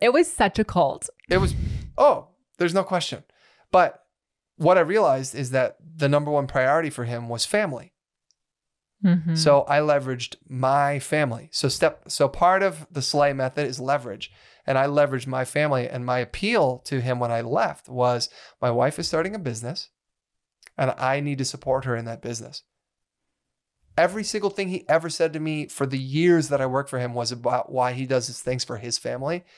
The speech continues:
Speaker 2: And he could not say, "You can't do that," 'cause he stands for family. So I leveraged that. That was the leverage I had in that situation.
Speaker 1: You're so smart.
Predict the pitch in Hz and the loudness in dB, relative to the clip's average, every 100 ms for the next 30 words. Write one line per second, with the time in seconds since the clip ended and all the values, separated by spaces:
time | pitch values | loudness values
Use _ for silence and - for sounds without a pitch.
0 | - _ - 139 156 156 - 214 202 226 | -20 _ -4 -2 -2 -4 0 0 2 2
1 | 240 170 - _ _ _ _ _ - - | 2 0 -6 _ _ _ _ _ -2 2
2 | 156 147 147 139 _ _ _ _ _ _ | 4 4 0 -10 _ _ _ _ _ _
3 | _ - 151 151 170 135 135 131 120 110 | _ -4 -4 0 0 0 -2 -4 -4 -6
4 | - _ _ _ - 156 147 _ - - | -12 _ _ _ 0 0 -2 _ -18 -6
5 | 190 185 - 165 156 135 131 202 196 127 | -2 -2 -2 -2 -2 -4 -6 -2 -2 -4
6 | - - 143 143 139 147 180 185 135 - | -10 -2 2 2 2 0 2 0 -4 -8
7 | 123 - - - - 147 156 143 143 135 | -10 -10 -14 -20 -4 0 2 0 0 0
8 | 143 135 127 131 135 127 117 - 120 131 | 0 -2 -4 -2 -2 -2 -6 -8 -10 -4
9 | 370 381 - - - - - | -2 0 -2 -4 -6 -8 -8